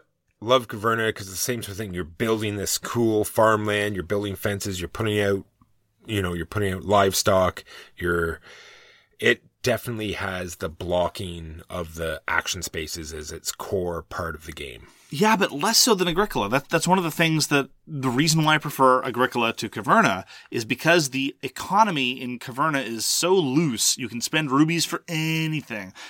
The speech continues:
Speaker 2: There's a whole bunch of different ways to get where you wanna go, whereas in Agricola,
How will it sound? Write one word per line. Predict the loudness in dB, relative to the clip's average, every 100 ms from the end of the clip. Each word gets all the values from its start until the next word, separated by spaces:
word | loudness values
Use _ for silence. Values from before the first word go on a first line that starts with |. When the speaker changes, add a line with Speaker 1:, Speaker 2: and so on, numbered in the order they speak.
| -4
Speaker 2:
There's | -2
a | 4
whole | 8 8
bunch | 8 2
of |
different | -2 -4 2
ways | 2 2
to | 0
get | 0 0
where | 0
you | -2
wanna | -2 0
go, | 0 0
whereas | -2 -8
in | -2
Agricola, | 0 2 4 2